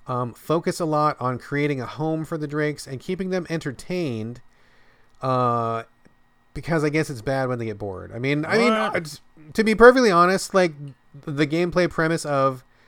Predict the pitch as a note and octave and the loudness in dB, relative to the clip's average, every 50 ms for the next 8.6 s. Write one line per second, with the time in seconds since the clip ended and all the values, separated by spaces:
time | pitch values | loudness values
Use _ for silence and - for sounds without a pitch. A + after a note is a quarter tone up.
0 | _ _ _ _ _ A#2+ B2 C#3 D3+ C3 - - D#3 D3 - D#3 C#3 A#2+ - C#3 | _ _ _ _ _ -6 -4 -2 -2 -2 -2 -4 -4 -2 -2 -2 -2 -2 -2 -4
1 | A#2+ A2+ G#2 A#2+ A#2 A#2+ B2+ C3 C3+ - - A#2 G#2 - B2+ B2+ A#2 C#3+ B2+ C3 | -4 -4 -4 -2 0 0 0 0 -2 -4 -8 -8 -6 -4 -4 -4 -4 -4 -4 -4
2 | A#2+ - B2 A#2+ A#2+ B2 C3+ C#3 D3 D3+ C3 - D#3 C#3 A#2+ - C#3+ C3+ C#3 C#3 | -4 -4 -6 -6 -4 -4 -4 -4 -4 -4 -4 -2 -2 -2 -2 -2 -2 -2 0 -2
3 | C#3 C#3 C3 G#2+ G#2 G2+ G2 G#2 A2+ A#2+ A#2+ - D3+ D3+ D#3+ E3+ F3 - - - | -2 -2 -4 -4 -6 -6 -6 -8 -8 -10 -10 -10 -8 -6 -6 -6 -6 -6 2 6
4 | A3 G3+ - A3+ A#3+ - - A#3+ A#3+ A3+ - - D#3+ F#3+ G#3+ - - F#3 G3+ - | 6 6 6 4 -2 2 4 6 6 6 6 2 -2 -4 -2 -2 0 2 2 0
5 | - - - - - - G3 G#3 - C4 A3+ G#3 - G3+ G3 - - A3+ - - | 0 -4 -18 -8 2 4 6 6 8 8 6 8 8 6 4 6 4 0 0 0
6 | - - - G3 D3 F3+ G3 G#3+ A#3 A#3 A#3 G3+ A3 G#3+ G#3+ G#3 F#3+ G#3+ G#3+ G#3+ | -4 -16 -16 -10 -2 2 4 6 6 6 6 8 8 6 6 6 6 6 6 6
7 | A3 G#3+ - - G3 E3 D#3 D3 C#3 D#3+ D#3+ F3+ F#3+ - F#3 E3+ D3+ D#3 D#3 D3 | 4 2 2 0 0 2 2 2 4 4 4 4 4 4 2 2 2 2 0 -2
8 | C#3 - E3 D3+ C#3 C#3+ C#3 A#2+ A#2 G#2+ - | -2 -2 -4 -4 -2 -2 -2 -2 -2 -4 -6